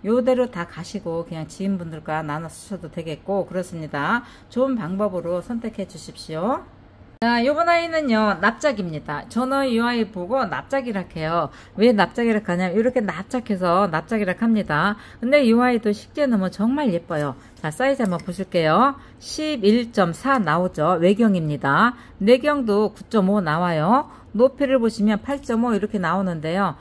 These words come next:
이 아이도 주입분인데 깔끔하죠. 요런 아이입니다. 칼라 보라 색깔입니다. 흰색,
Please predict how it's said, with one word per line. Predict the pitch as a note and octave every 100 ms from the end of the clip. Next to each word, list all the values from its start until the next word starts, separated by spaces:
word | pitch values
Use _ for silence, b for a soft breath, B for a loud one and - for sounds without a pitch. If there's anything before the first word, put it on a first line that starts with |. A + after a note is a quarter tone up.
| B -
이 | G3+
아이도 | G#3+ G3+
주입분인데 | E3 F#3+ F#3+ D#3+ D#3+ E3+ F#3
깔끔하죠. | - - - A3+ A3 G#3+ B3 F3+ E3 D#3+
요런 | F3+ G#3+ G3
아이입니다. | D#3+ D3 D3 F#3 F3+ C3+ B B B B B
칼라 | - D4 A#3 G3 C4+ C#4+ -
보라 | G#3+ A#3+ A3+
색깔입니다. | A3 G3 F3 E3+ F3 A3
흰색, | A3+ C#4+ C#4 F#3 C3+